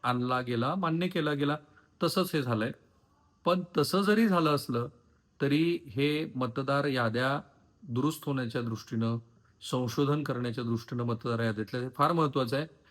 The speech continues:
आणि म्हणून त्याचे सगळे तपशील जे महाराष्ट्राला माहिती असणं अपेक्षित आहे ते मी तुम्हाला सांगतो. पण आधी आपण नीट लक्षात घेऊ, एसआयआर म्हणजे काय? स्पेशल इंटेन्सिव्ह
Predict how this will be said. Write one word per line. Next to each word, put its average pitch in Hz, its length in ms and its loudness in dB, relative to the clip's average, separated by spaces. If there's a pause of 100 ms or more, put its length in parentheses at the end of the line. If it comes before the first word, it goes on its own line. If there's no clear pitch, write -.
(140)
आणि 143 100 0
म्हणून 175 200 2
त्याचे 196 220 2
सगळे 190 340 2
तपशील 180 480 0 (260)
जे 139 100 0
महाराष्ट्राला 139 640 0 (300)
माहिती 117 280 0
असणं 139 260 -2
अपेक्षित 139 380 -2
आहे 123 140 -2
ते 156 60 0
मी 156 100 -2
तुम्हाला 135 260 -2
सांगतो. 120 320 -4
पण 175 180 -4 (520)
आधी 143 160 2
आपण 190 240 2 (200)
नीट 185 260 0
लक्षात 139 420 -2
घेऊ, 131 240 -4 (140)
एसआयआर 127 1040 -2 (720)
म्हणजे 117 340 2
काय? - 220 -8 (340)
स्पेशल 170 640 -2 (520)
इंटेन्सिव्ह 156 760 -2